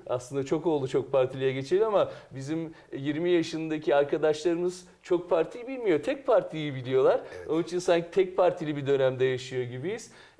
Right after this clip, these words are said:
Speaker 1: Tekrar demokratik sisteme geçtiğimizde, parlamenter sisteme geçtiğimizde, e, partimiz,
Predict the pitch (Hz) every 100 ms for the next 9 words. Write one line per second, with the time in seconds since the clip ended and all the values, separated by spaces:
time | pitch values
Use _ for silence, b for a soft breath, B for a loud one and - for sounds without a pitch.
0 | - 180 185 185 170 160 147 147 151 160
1 | 165 - - 139 139 135 - 127 127 113
2 | 127 143 135 139 143 139 143 135 135 127
3 | 123 131 - 131 131 123 131 190 196 B
4 | B - 127 127 151 139 139 151 151 160
5 | -